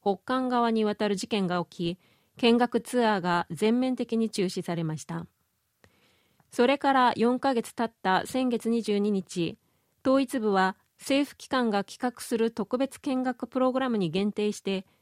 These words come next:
見学を再開していました。しかし、北韓による軍事偵察衛星打ち上げへの対応として、韓国政府が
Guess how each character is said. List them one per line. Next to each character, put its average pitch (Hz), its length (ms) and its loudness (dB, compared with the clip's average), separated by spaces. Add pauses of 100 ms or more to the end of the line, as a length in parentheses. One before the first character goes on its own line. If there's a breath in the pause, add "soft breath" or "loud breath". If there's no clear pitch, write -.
(140)
見 247 220 2
学 240 280 -2
を 233 80 0
再 180 200 -2
開 175 240 -2
し - 60 -14
て 175 100 -4
い 165 80 -2
ま 160 120 -4
し - 100 -12
た。 160 200 -10 (1200 soft breath)
し - 120 -14
か 226 120 0
し、 202 340 -4 (240)
北 214 160 4
韓 269 340 2
に 254 100 2
よ 240 120 4
る 226 260 4
軍 233 220 2
事 262 100 -2
偵 262 260 0
察 254 320 -4
衛 247 160 2
星 185 200 0
打 180 120 2
ち 226 180 -2
上 226 100 2
げ 233 120 0
へ 233 60 2
の 190 120 0
対 196 300 -2
応 196 100 -2
と 190 140 -4
し - 100 -10
て、 185 260 -2 (380 soft breath)
韓 254 200 2
国 254 160 0
政 254 300 0
府 202 80 -10
が 190 260 0